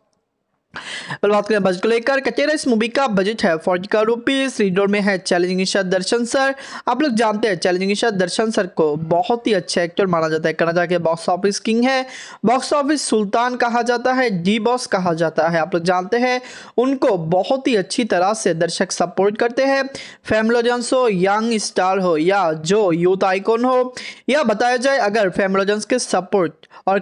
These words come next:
क्रेजी फैन बेस सब कुछ चैलेंजिंग स्टार दर्शन सर के पास है। कटेरा जब रिलीज हुआ मूवी को पॉजिटिव रिव्यू मिला और दर्शक फैमिली ऑडियंस इस मूवी को सपोर्ट कर चुका है, जिसके वजह से नाइन डेज में ही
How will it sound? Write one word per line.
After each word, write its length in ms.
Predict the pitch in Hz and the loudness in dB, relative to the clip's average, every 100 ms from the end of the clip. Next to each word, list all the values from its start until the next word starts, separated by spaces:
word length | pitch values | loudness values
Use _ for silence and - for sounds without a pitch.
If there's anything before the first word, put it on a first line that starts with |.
| 202 | 0
क्रेजी 360 | 202 190 240 | 0 0 -2
फैन 300 | 233 240 233 | 0 0 0
बेस 260 | 240 247 - | 0 -2 0
सब 200 | 247 247 | -2 -2
कुछ 220 | - 190 - | -2 0 0
चैलेंजिंग 300 | 170 170 180 | 0 0 0
स्टार 140 | 226 | 0
दर्शन 320 | 190 156 190 | 0 -2 -2
सर 160 | 190 185 | 0 0
के 140 | 185 202 | 0 -2
पास 340 | 170 147 - | 0 -2 0
है। 80 | 156 185 - - - - | -4 -4 -14 -16 -8 -4
कटेरा 280 | 180 190 185 | 0 0 2
जब 200 | 185 175 | 0 0
रिलीज 320 | 180 196 202 | 0 0 2
हुआ 100 | 240 | 0
मूवी 280 | 226 190 190 | 2 0 0
को 160 | 202 247 240 | 0 -4 0
पॉजिटिव 500 | 202 190 220 220 254 | 0 0 0 0 0
रिव्यू 200 | 247 247 | 0 0
मिला 260 | 262 269 277 269 - - - | 0 0 0 -2 -8 -16 -4
और 120 | 240 | -2
दर्शक 480 | 233 233 247 294 294 | 2 0 0 -2 0
फैमिली 200 | 262 208 | 0 0
ऑडियंस 220 | 190 214 240 | 2 0 -2
इस 140 | 233 | -2
मूवी 220 | 214 190 | 0 0
को 140 | 196 233 | 0 0
सपोर्ट 460 | 226 180 185 185 | 0 0 0 0
कर 120 | 185 170 | 0 0
चुका 300 | 170 175 165 | -2 0 0
है, 140 | 170 | 0
जिसके 320 | 165 180 - | -2 -2 -2
वजह 220 | 196 185 | 0 0
से 140 | 202 214 | 0 0
नाइन 340 | 180 185 202 | 0 0 0
डेज 200 | 220 240 262 | -2 -2 -2
में 120 | 269 | 0
ही 280 | 269 277 | 0 -2